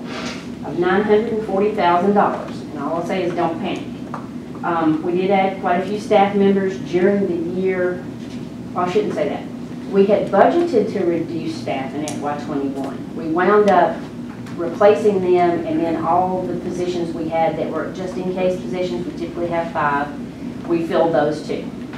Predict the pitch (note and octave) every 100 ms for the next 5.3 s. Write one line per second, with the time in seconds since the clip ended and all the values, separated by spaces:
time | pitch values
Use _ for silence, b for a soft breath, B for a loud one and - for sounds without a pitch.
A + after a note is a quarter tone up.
0 | - D#3 D#3 E3 F3 E3+ E3 E3 D#3 D3+
1 | - B2+ A#2+ A#2+ - - - - - -
2 | - - - - D3+ D3+ C#3 C3 - -
3 | - - - E3+ G3 A3 - A3+ G#3+ G3+
4 | - F3+ F3 F#3+ F3+ - G#3+ G#3 G#3 G3+
5 | G3 G3 -